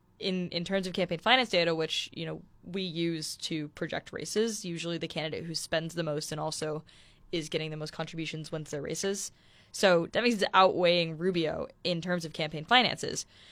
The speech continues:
So that race, I mean, it leans Republican just because Rubio's been in that position for, I believe, since two thousand eleven. He's won two terms, which has been, and he's a pretty storied, you know,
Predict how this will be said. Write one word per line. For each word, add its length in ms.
So 440
that 360
race, 280
I 120
mean, 160
it 120
leans 300
Republican 460
just 160
because 200
Rubio's 360
been 360
in 140
that 160
position 460
for, 380
I 120
believe, 320
since 160
two 100
thousand 240
eleven. 540
He's 260
won 420
two 160
terms, 400
which 100
has 100
been, 360
and 120
he's 160
a 60
pretty 320
storied, 560
you 140
know, 180